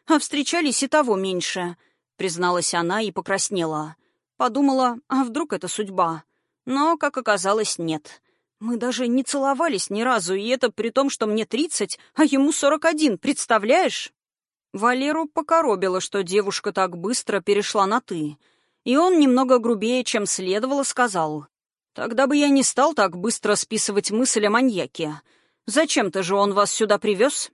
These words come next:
Возможно, ваши подруги были правы». И, решив, что его миссия на этом выполнена, встал с дивана. «А вы куда?» — всполошилась девица.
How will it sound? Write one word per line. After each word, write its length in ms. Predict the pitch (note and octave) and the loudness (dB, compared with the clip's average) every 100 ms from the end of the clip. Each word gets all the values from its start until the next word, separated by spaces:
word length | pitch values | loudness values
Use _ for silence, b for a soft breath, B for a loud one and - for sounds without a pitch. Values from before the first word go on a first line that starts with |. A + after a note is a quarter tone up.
| _ - | _ -8
Возможно, 640 | A#3 C4+ C4 D4+ E4 E4+ | 0 2 4 4 4 4
ваши 320 | D#4 C4+ - C4+ | 4 4 2 0
подруги 480 | B3 G#3+ B3 D4+ | 0 2 0 0
были 220 | C#4 A#3+ C#4 | 0 0 0
правы». 580 | G#3+ F3 D#3 E3 E3 - _ _ _ | 0 0 0 -2 -4 -10 _ _ _
И, 120 | D#4 E4 | -2 0
решив, 400 | G#3+ - A3 G#3+ | 0 0 -4 -4
что 200 | - G3+ | -2 -2
его 200 | F#3 G3 | 0 -2
миссия 400 | G3 G#3 - F#3 | -2 -2 -2 -2
на 220 | F3+ F#3+ | 0 0
этом 240 | F#3+ E3+ | -2 -4
выполнена, 580 | D#3+ D4+ C#4+ C4+ C4 C4 | -2 -2 0 0 0 0
встал 360 | B3+ - E3+ E3+ | -4 -2 -2 -2
с 80 | D#3 | -4
дивана. 580 | F3+ F3 D3 D3 D3+ - _ _ _ _ | -2 0 0 -2 -6 -12 _ _ _ _
«А 160 | A#3+ B3 | -2 0
вы 160 | C4+ | 0
куда?» — 460 | D#4+ E4+ D#4 F3+ E3+ _ _ | 0 2 2 2 -4 _ _
всполошилась 640 | - - F#3+ F#3 - F3+ F3+ | -14 -4 -2 -2 0 -2 -2
девица. 600 | G3+ G3+ E3 - D#3 D#3 | -4 -6 -6 -6 -6 -10